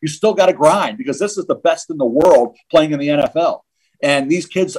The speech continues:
sometimes just don't realize that till it's too late. And you gotta keep, keep trying to get better. What worked in college won't work in the N F L. So to your point about the mental side of it is huge. And teams have to obviously hope that you get players that can handle that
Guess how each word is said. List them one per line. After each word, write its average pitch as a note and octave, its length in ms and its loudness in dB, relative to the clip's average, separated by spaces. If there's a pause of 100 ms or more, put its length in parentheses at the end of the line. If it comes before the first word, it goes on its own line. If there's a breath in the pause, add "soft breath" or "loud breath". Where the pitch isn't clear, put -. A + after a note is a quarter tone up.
(460)
sometimes F3+ 400 -2
just D#3 100 -8
don't D#3 220 2
realize C3+ 500 2
that A2 220 -8
till C#3+ 80 0
it's - 140 -6
too C3+ 200 -2
late. E3+ 320 4 (260 loud breath)
And C#3 280 2
you D#3+ 40 0
gotta F3+ 180 4
keep, F3+ 220 -8
keep F3 140 -6
trying E3 220 0
to E3+ 40 -2
get E3+ 160 2
better. F#3+ 180 6
What C#3+ 180 0
worked F3 260 4
in C4 100 -6
college F#3 360 2
won't D#3+ 180 2
work F3+ 220 -2
in F3 80 -10
the F3 100 -8
N F#3 120 -2
F D#3+ 160 -4
L. F3+ 300 0 (120)
So - 180 0
to D3+ 100 -10
your F3 200 0
point F#3 220 -2
about D#3 300 4
the - 60 -6
mental D3+ 460 -4
side E3+ 340 -2
of C3+ 140 2
it D3 80 -4
is D3 120 -4
huge. E3+ 520 -8 (280)
And C3 120 -4
teams E3 300 -6
have E3 240 4
to - 60 -2
obviously E3 460 -2
hope E3+ 260 0
that E3+ 160 0
you F3 80 -8
get F3 200 0
players F#3+ 360 2
that F#3 100 -4
can D#3 180 -6
handle G#3 340 -2
that C#3 180 2